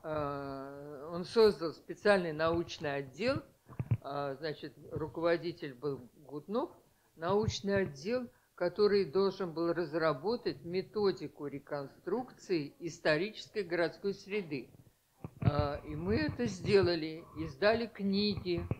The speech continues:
прекрасные книги, они у меня лежат, вот, посвящённые методике реконструкции, потому что в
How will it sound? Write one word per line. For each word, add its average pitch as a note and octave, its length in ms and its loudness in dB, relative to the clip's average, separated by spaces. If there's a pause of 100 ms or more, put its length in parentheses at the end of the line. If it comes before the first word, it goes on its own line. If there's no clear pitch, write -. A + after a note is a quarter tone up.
(180)
прекрасные G3 720 0
книги, D#3 680 -8 (180)
они D3 280 -6
у G3+ 80 -4
меня D#3+ 340 -6
лежат, E3+ 600 4 (480)
вот, C#3 200 -6 (440)
посвящённые D#3+ 1000 -2 (300)
методике E3 720 0
реконструкции, D#3 920 -2
потому E3 420 0
что E3 200 -4
в - 60 -10